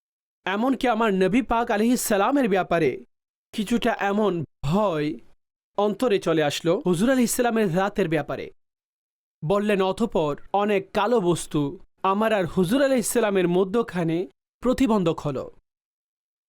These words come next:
আমি হুজুর আলাইহিস সালামের আওয়াজও আর শুনছিলাম না। অতঃপর তারা বৃষ্টির মতো ছুটতে শুরু করল। এখানে পুরো যে,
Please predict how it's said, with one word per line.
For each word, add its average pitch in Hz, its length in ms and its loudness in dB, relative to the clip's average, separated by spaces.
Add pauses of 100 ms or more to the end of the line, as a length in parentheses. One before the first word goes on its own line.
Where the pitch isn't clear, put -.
(120)
আমি 208 240 2
হুজুর 202 400 2
আলাইহিস 254 280 2
সালামের 262 500 2
আওয়াজও 240 600 2
আর 285 120 2
শুনছিলাম 208 680 0
না। 135 300 -2 (1400)
অতঃপর 220 400 0
তারা 262 240 0
বৃষ্টির 208 540 -2
মতো 196 420 0 (220)
ছুটতে 302 380 -2
শুরু 196 240 0
করল। 139 400 -2 (720)
এখানে 208 480 2
পুরো 262 340 2
যে, 156 480 0